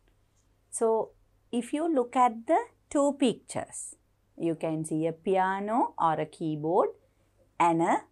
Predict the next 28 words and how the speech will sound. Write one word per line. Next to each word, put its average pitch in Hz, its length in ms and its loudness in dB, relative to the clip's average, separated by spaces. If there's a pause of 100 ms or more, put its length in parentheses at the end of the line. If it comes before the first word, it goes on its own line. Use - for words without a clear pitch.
(140)
violin. 170 340 0 (1300)
You 202 140 2
all 226 220 4
know 233 480 2 (260)
what 208 360 6
instrument 170 880 -4
the 190 120 -2
sound 135 440 -2
is 254 280 2 (180)
coming 139 400 -2
from. - 200 -10 (800)
There 151 220 0
are 151 120 0
many 196 440 -2
other 175 300 -2
instruments. 214 880 -2 (400)
You 165 160 0
are 160 160 6
able 170 400 0
to - 200 -4
identify 175 1080 2 (120)
and 143 260 -4
differentiate 175 920 -4
the 170 140 -2
sound 170 540 -2 (100)
or 135 140 -2
the 139 140 -4
music 185 680 -2